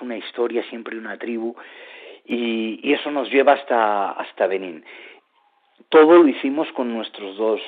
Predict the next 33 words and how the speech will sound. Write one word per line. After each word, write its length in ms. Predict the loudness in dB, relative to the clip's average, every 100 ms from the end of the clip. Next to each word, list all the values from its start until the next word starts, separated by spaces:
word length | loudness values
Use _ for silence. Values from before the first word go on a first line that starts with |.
| -8
eh, 440 | -8 -6 -4 -4 2
Volvos, 420 | 4 4 2 -2
nuestros 400 | -2 -8 -10 -10
coches, 480 | -4 -4 -2 -2 -2 -6 -20 -20 -20 -6
desde, 840 | -4 -2 2 2 4 0 -2 -2
desde 280 | -4 -6 -8
España 420 | -4 -2 0 -2
hasta, 380 | 0 -2 -2 -4
hasta 360 | -10 -8 -6
Benín. 400 | -6 -8 -10 -10 -8
Pero 240 | -8 -4
¿qué 100 | -4
es 100 | -4
lo 160 | -6 -4
que 100 | -4
pasa? 360 | -4 -6 -12 -14
Bueno, 220 | -14 -16 -18
pues 180 | -12
lo 120 | -10 -8
que 100 | -6
todo 200 | -4 -4
el 60 |
mundo 240 | -6 -12 -14
conoce, 420 | -10 -10 -10 -14
¿no? 180 | -14 -14 -18 -20 -20 -18
Nos 260 | -8 -8 -8 -10
pilla 680 | -8 -2 2 4 2 -2 -6
en 180 | -8 -8
el 140 | -8 -6
camino 540 | -6 -4 -4 -4 -4
la, 720 | -4 -6 -6 -6 -8 -12 -14 -8
la 160 | -6
pandemia 600 | -6 -6 -6 -6 -6 -10